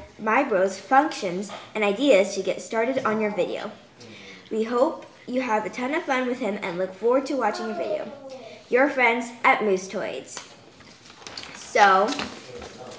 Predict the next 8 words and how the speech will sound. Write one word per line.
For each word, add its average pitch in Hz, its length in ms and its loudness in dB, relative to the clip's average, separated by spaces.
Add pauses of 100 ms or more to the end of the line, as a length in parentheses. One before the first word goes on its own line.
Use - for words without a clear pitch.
(180)
that 208 400 6
is 202 220 6 (920)
super 339 260 2
cool. 320 340 6 (300)
This 233 300 4 (200)
robot 320 460 4
is 269 200 2 (160)
called 226 460 0